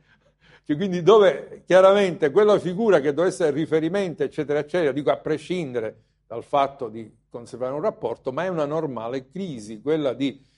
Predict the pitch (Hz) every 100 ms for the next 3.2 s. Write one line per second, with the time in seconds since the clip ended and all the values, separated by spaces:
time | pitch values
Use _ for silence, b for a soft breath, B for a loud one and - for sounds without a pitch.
0 | _ _ - - 190 185 151 151 170 180
1 | 185 185 196 247 285 190 135 - 127 110
2 | - _ _ _ _ 127 165 180 165 151
3 | -